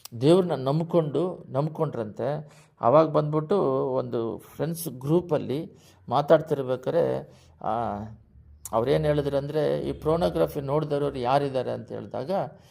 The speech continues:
ಅವರು ನೋಡಿಲ್ಲ ಅಂತ ಹೇಳಿಲ್ಲಂತೆ, ಆ ಪೋರ್ನೋಗ್ರಫಿಯಿಂದ ಬಿಡುಗಡೆ ಮಾಡೋದಕ್ಕಾಗಿ ದೇವರಿಗೆ ಸ್ತೋತ್ರ ಅಂತ ಹೇಳಿದ್ರಂತೆ. ಅವ್ರಿಗೆ ಗೊತ್ತಿಲ್ಲದಂಗೆ ಅವ್ರ ಕೈ ಎತ್ತಿ ಹೇಳಿದ್ರಂತೆ.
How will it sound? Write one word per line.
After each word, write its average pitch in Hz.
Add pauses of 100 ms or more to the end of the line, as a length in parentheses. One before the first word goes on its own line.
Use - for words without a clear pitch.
(320)
ಅವರು 135 (480)
ನೋಡಿಲ್ಲ 180
ಅಂತ 170
ಹೇಳಿಲ್ಲಂತೆ, 135
ಆ 180
ಪೋರ್ನೋಗ್ರಫಿಯಿಂದ 156
ಬಿಡುಗಡೆ 175
ಮಾಡೋದಕ್ಕಾಗಿ 151
ದೇವರಿಗೆ 139
ಸ್ತೋತ್ರ 147
ಅಂತ 143
ಹೇಳಿದ್ರಂತೆ. 113
ಅವ್ರಿಗೆ 117
ಗೊತ್ತಿಲ್ಲದಂಗೆ 156
ಅವ್ರ 143
ಕೈ 139
ಎತ್ತಿ 139
ಹೇಳಿದ್ರಂತೆ. 120